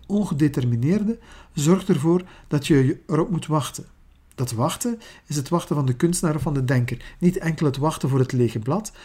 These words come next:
maar elke keer wanneer iets op zich laat wachten. Wanneer men denkt: "En nu?" Dit gevoel dat angstaanjagend, maar ook aangenaam kan zijn,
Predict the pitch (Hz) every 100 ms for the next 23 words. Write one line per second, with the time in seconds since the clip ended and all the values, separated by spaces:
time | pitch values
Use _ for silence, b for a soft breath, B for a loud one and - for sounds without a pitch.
0 | B - 147 170 220 220 180 180 156 147
1 | 156 170 B B - 202 185 165 127 147
2 | 127 127 123 196 185 - - _ B B
3 | 156 160 151 131 123 156 180 - b b
4 | _ _ _ - 143 160 202 127 - _
5 | _ _ _ B B B 147 156 - 123
6 | 190 226 156 131 _ _ - 143 - 110
7 | 98 135 214 208 165 143 131 - 156 165
8 | 165 135 131 127 117 113 143